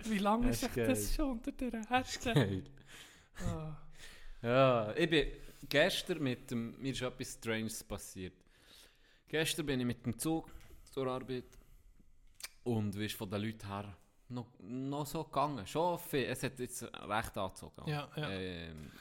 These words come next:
Speaker 2: für
Speaker 1: Ist
Speaker 2: auf Bern
Speaker 1: irgendwie
Speaker 2: mit
Speaker 1: so ein
Speaker 2: dem
Speaker 1: bisschen
Speaker 2: Zug.
Speaker 1: normal um mich, habe ich das
Speaker 2: Ja,
Speaker 1: Gefühl.
Speaker 2: nicht gerade normal. Also, sonst
Speaker 1: Jetzt auf
Speaker 2: alle
Speaker 1: den Zug
Speaker 2: Pendel, ich war wirklich
Speaker 1: bezogen.
Speaker 2: Pendlerzeiten gewesen.
Speaker 1: Ah, ja,
Speaker 2: Weisst?
Speaker 1: ja.
Speaker 2: Und schon auf den Zug bezogen, der von Thun auf Bern, ähm, der ist immer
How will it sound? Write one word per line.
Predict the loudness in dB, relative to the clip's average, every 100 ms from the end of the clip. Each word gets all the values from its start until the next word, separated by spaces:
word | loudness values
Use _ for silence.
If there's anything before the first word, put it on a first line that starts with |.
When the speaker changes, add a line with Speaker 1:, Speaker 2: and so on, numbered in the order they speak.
| -12
Speaker 2:
für | 0 2
Speaker 1:
Ist | 4
Speaker 2:
auf |
Bern | 4 4 4
Speaker 1:
irgendwie | 0
Speaker 2:
mit |
Speaker 1:
so | 0
ein | 0
Speaker 2:
dem |
Speaker 1:
bisschen | 0 2
Speaker 2:
Zug. | 0
Speaker 1:
normal | 0 2 2 4 2
um | 2
mich, | 0 -4 -6
habe | -8 -6
ich | -6
das | -2
Speaker 2:
Ja, | 4 6 8
Speaker 1:
Gefühl. | 6
Speaker 2:
nicht | 2
gerade | 4 4
normal. | 4 4 4 2 0 -2 -2
Also, | -2 -2 -6
sonst | -10 -20 -14 -4
Speaker 1:
Jetzt | -2 2
auf | 4
Speaker 2:
alle | 6
Speaker 1:
den | 6
Zug | 10
Speaker 2:
Pendel, | 10 10 6
ich | 6
war | 8
wirklich | 8 8 4
Speaker 1:
bezogen. | 2 2
Speaker 2:
Pendlerzeiten | 4 4 2 -2 -4 -6 -6
gewesen. | -10 -10 -12 -14 -6
Speaker 1:
Ah, | -4 -4 -4
ja, | -4
Speaker 2:
Weisst? | -4 -10 -14
Speaker 1:
ja. | -12
Speaker 2:
Und | -6 -4
schon | 0 0
auf |
den | 0 0
Zug | 0 0
bezogen, | -4 -4 -4 -4 -8 -10 -16 -20 -4
der | -4
von | -2 -6 -4
Thun | -2 -2
auf | -4
Bern, | -4 -2 -2 -4 -6
ähm, | -8 -6 -6 -8
der | -8
ist | -8
immer | -8 -8 -8